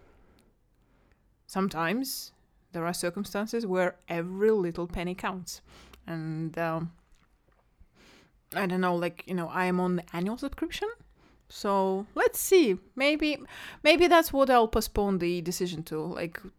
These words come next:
ne-, closer to the date when my annual exp-, dis-, uh, subscription is going to, like, will be due for renewal. And that's when I'll look, do I want to carry on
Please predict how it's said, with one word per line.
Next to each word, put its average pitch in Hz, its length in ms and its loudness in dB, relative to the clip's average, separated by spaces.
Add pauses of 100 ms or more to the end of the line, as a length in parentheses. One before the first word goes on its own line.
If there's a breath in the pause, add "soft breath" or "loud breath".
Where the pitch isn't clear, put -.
ne-, 185 120 -2
closer 208 400 0
to 190 120 -6
the 180 100 -8
date 180 260 -2
when 180 120 -4
my 180 140 -2
annual 175 320 -6
exp-, - 220 -18 (100)
dis-, 180 200 -8
uh, 143 480 -10
subscription - 480 -8
is 180 80 -6
going 180 220 -2
to, 175 160 -6
like, 170 320 -6 (420 soft breath)
will 180 140 2
be 175 120 -4
due 175 200 -4
for 180 180 -4
renewal. 196 600 0 (380)
And 185 160 -4
that's 185 200 -4
when 196 120 -6
I'll 185 180 0
look, 185 280 -6 (240)
do 175 100 -8
I 175 80 -4
want 175 200 -4
to 170 200 -8
carry 175 340 -6
on 247 280 -8